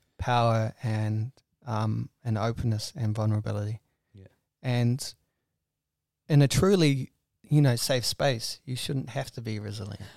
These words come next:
Speaker 2: That's what I was gonna say, 'cause, like,
Speaker 1: You know?
Speaker 2: I, I,
Speaker 1: <laughs> Yeah.
Speaker 2: that's what I was gonna say.
Speaker 1: 'Cause
Speaker 2: It's
Speaker 1: it's
Speaker 2: like,
Speaker 1: like when
Speaker 2: this
Speaker 1: you, as
Speaker 2: pressure
Speaker 1: you
Speaker 2: of
Speaker 1: get
Speaker 2: being
Speaker 1: older,
Speaker 2: resilient.
Speaker 1: you see, you see, you see people getting older and, and you see, like, basically two things. Either they're hardened,
Speaker 2: Yeah.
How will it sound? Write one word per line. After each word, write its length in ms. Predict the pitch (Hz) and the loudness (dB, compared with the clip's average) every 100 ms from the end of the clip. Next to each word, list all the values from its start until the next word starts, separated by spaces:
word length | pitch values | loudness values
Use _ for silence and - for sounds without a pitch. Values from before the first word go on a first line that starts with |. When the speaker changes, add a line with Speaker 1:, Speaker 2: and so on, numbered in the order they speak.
| _ | _
Speaker 2:
That's 220 | 117 120 131 | -4 -2 0
what 120 | 123 | -2
I 40 | |
was 120 | 113 | -2
gonna 220 | 104 101 92 | -4 -6 -4
say, 300 | - 101 95 | -4 -4 -6
'cause, 200 | 104 - | -8 -6
like, 160 | 107 139 | -4 0
Speaker 1:
You 60 | |
know? 80 | 143 | 6
Speaker 2:
I, 120 | 180 - 190 | 6 4 0
I, 80 | 190 | 4
Speaker 1:
<laughs> 0 | |
Yeah. 80 | 165 - - - | 4 2 -6 0
Speaker 2:
that's 140 | 156 | 2
what 80 | 143 | 4
I 40 | |
was 120 | 120 123 | 0 0
gonna 200 | 120 110 | -2 0
say. 220 | - 113 | 0 2
Speaker 1:
'Cause 80 | 104 | 2
Speaker 2:
It's 100 | - | 2
Speaker 1:
it's 60 | |
Speaker 2:
like, 320 | 107 151 139 | 2 2 0
Speaker 1:
like 20 | 135 | -2
when 120 | 147 180 | 0 2
Speaker 2:
this 80 | 185 | 2
Speaker 1:
you, 60 | |
as 140 | 156 160 | 0 4
Speaker 2:
pressure 320 | 135 131 120 | 6 6 6
Speaker 1:
you 60 | |
Speaker 2:
of 40 | 110 | 6
Speaker 1:
get 80 | - | 6
Speaker 2:
being 140 | 113 | 8
Speaker 1:
older, 120 | - | 8
Speaker 2:
resilient. 400 | - 117 101 92 | 6 4 2 2
Speaker 1:
you 80 | 156 | 0
see, 160 | - 196 | 0 -2
you 200 | 190 160 | -4 -4
see, 360 | - 190 180 - | -4 -4 -8 -10
you 100 | 170 | -8
see 220 | - 180 160 | -4 -4 -4
people 300 | 175 160 151 | -6 -8 -4
getting 260 | 147 135 | -4 -2
older 320 | 135 156 143 | -2 -2 -2
and, 240 | 127 135 151 | -4 -8 -6
and 180 | 139 139 | -4 -2
you 80 | 143 | -2
see, 280 | - 135 | -2 -4
like, 280 | 143 127 - _ _ - | -4 -8 -8 _ _ -10
basically 420 | 170 170 - 127 | -8 -8 -8 -10
two 220 | - 135 | -6 -6
things. 360 | 120 117 107 - | -6 -10 -14 -14
Either 200 | 131 127 | -12 -10
they're 140 | 120 110 | -10 -10
hardened, 600 | 120 113 113 107 110 _ _ - | -8 -6 -6 -8 -14 _ _ -4
Speaker 2:
Yeah. 200 | 98 | -2